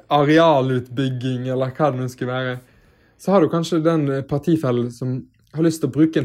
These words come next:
halvtime med deg, enten fysisk eller på telefon, for å stille deg de spørsmålene som kanskje vil komme opp i debatten. Så sørg for at du bruker tid, når du har tid, som er på sommeren, god tid før valget, til å bygge opp de,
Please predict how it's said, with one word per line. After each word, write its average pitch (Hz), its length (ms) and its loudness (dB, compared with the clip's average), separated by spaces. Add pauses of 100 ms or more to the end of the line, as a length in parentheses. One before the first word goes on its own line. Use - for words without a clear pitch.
halvtime 156 560 -2
med 120 180 -4
deg, 120 160 -2
enten 143 360 -8
fysisk 139 260 -6
eller 135 160 -4
på - 180 -8
telefon, 139 480 -2
for 143 160 -6
å 131 60 -8
stille 151 360 4
deg 123 180 -2
de 135 100 -2
spørsmålene 113 640 -6
som 113 160 -12
kanskje 120 300 -6
vil 120 60 -4
komme 120 200 -10
opp - 220 -14
i 117 40 -4
debatten. 117 460 -10 (1040)
Så 160 160 -2
sørg 175 380 2
for 180 240 0
at 127 80 0
du 143 60 -2
bruker 156 580 0 (200)
tid, 202 440 -2 (360)
når 151 140 2
du 156 100 6
har 147 320 0
tid, 170 280 -2 (100)
som - 180 -4
er 139 80 2
på 135 140 -6
sommeren, 143 640 -2 (240)
god 143 220 0
tid 135 180 -2
før 131 220 -4
valget, 120 340 -4 (340)
til 165 140 2
å 156 80 4
bygge 156 400 2 (160)
opp - 240 -14
de, 139 260 -4